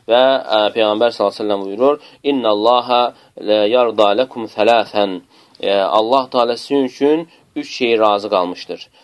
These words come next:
"Ən ta'buduhu və la tushriku bihi şey'a." Yalnız Allaha ibadət etməyi, ona heç bir şeyə şərik qoşmamağı,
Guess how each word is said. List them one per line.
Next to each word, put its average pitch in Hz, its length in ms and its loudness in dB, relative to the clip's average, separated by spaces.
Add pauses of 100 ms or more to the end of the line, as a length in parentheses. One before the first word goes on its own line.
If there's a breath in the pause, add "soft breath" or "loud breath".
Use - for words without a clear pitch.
(160 soft breath)
"Ən 113 200 -2
ta'buduhu 131 680 4
və 151 100 6
la 151 140 4
tushriku 160 540 0
bihi 143 220 0
şey'a." 95 460 -2 (300 soft breath)
Yalnız 131 340 0
Allaha 123 420 2
ibadət 147 320 4
etməyi, 160 420 4 (300 soft breath)
ona 123 180 0
heç 143 220 -8
bir 135 140 0
şeyə 123 220 -2
şərik 123 300 0
qoşmamağı, 156 600 2